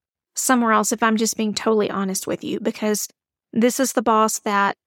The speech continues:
you know, loves you. One minute, you're the golden girl of the campus, and the next minute, you're the worst professional they've ever met in their life, right? They t-, will tell you to do something, you do it, and then they show up and tell you it's all wrong, or that wasn't what I told you to do in the first place.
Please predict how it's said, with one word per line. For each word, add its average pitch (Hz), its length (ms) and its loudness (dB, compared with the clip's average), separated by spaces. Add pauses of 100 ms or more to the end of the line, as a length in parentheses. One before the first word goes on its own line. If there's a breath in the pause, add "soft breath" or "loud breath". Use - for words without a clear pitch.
(360)
you 214 80 -4
know, 196 180 -6
loves 233 460 2
you. 285 200 4
One 262 300 2
minute, 269 340 2
you're 240 160 2
the 226 100 2
golden 247 360 2
girl 240 220 4
of - 20 2
the 226 80 0
campus, 277 540 0
and 220 180 0
the 220 60 2
next 220 280 0
minute, 220 340 0
you're 220 160 0
the 214 100 2
worst 214 480 2
professional 214 500 -2
they've 202 180 -2
ever 196 220 -2
met 190 300 -4
in 202 140 -2
their 190 140 -2
life, - 460 -6
right? 202 400 0 (420)
They 214 220 2
t-, - 160 -12
will 220 180 0
tell 240 220 0
you 233 140 0
to 208 100 2
do 294 160 2
something, 285 640 2 (320)
you 233 180 -2
do 277 280 2
it, 262 260 4
and 220 160 0
then 233 100 0
they 233 140 0
show 226 240 0
up 220 160 0
and 220 100 -4
tell 220 140 -4
you 214 160 -2
it's 202 200 -4
all 196 220 -8
wrong, 269 460 2 (260)
or 220 180 2
that 220 200 2
wasn't 269 320 2
what 277 160 2
I 269 80 4
told 269 320 -2
you 254 80 0
to 254 100 0
do 247 180 2
in 240 100 2
the 233 60 -2
first 226 320 0
place. 214 520 0